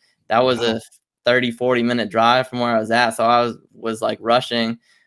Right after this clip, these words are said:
Speaker 1: but he had phone signal in the parking lot at the ramp, uh, 'cause I fished the area he was fishing for, like, the last hour and a half of that day one.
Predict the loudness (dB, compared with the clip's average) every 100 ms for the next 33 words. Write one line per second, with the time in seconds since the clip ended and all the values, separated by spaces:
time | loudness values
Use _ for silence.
0 | _ _ _ _ 0 0 0 4 4 4
1 | 0 -2 -2 -2 -4 -2 -2 -4 0 0
2 | 0 0 2 2 0 -4 -2 0 -2 -6
3 | _ -4 0 0 -4 -12 -12 -14 -20 _
4 | _ _ _ _ _ _ _ _ _ -2
5 | -2 -2 -2 0 0 -4 -16 _ _ _
6 | _ 0 2 2 0 0 -4 -4 -6 -6
7 | -6 -6 -4 -4 -2 -2 -2 -2 0 0
8 | 0 0 0 -2 -2 -4 -2 -4 -2 -2
9 | -2 -4 -8